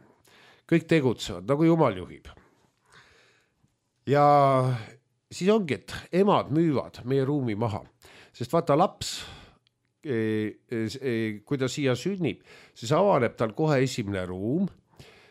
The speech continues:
Eh, see ruum on selleks, et ta ette valmist-, eh, ta nagu, noh,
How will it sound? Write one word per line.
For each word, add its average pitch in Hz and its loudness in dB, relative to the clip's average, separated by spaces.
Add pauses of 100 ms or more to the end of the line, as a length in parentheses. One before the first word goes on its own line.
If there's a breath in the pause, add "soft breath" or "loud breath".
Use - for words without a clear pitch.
(120)
Eh, 117 2
see 147 0
ruum 156 2
on 120 0
selleks, 160 -4
et - -16
ta - 0
ette 127 -2
valmist-, 107 -4
eh, 107 0 (160)
ta 127 -4
nagu, 120 -2 (540)
noh, 123 -4